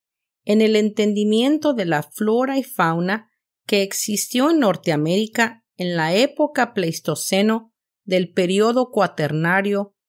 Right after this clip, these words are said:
de la era Cenozoico. Durante el Pleistoceno, grandes extensiones de tierra se cubrieron con una inmensa capa de hielo,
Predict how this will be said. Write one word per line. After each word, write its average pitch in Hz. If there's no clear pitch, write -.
de 180
la 156
era 185
Cenozoico. 170
Durante 247
el 247
Pleistoceno, 247
grandes 269
extensiones 196
de 170
tierra 180
se -
cubrieron 226
con 208
una 330
inmensa 185
capa 175
de 185
hielo, 240